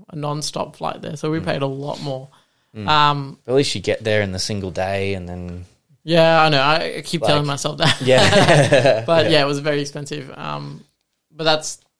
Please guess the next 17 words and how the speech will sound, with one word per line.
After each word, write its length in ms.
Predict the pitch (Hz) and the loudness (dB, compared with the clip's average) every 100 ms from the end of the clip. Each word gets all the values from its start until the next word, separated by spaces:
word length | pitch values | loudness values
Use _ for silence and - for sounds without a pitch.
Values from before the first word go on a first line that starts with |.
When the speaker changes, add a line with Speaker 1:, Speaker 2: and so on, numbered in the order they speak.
| _ - | _ -2
Speaker 1:
that's, 520 | 170 - - - - | -2 -2 -12 -14 -8
like, 240 | 156 143 - | -2 -2 -2
that 160 | 151 147 | -2 -2
extra 240 | 147 151 | -4 -4
money 240 | 143 139 | -4 -4
was, 340 | 135 127 127 - - | -6 -10 -12 -16 -18
like, 120 | - | -14
our 180 | - - | -10 -10
entire 360 | 165 - - - | -12 -14 -14 -14
accommodation 600 | 165 - - - 170 - - | -16 -14 -12 -12 -14 -12 -12
Speaker 2:
Yeah. 60 | |
Speaker 1:
cost, 260 | - - - | -12 -14 -14
for 100 | - | -16
example. 380 | 220 175 180 - - | -16 -16 -14 -12 -12
But, 180 | - - - - _ | -14 -18 -20 -20 _
Speaker 2:
Mm. 120 | 98 123 | -6 0
Speaker 1:
um, 520 | 156 151 151 147 | 2 2 2 -4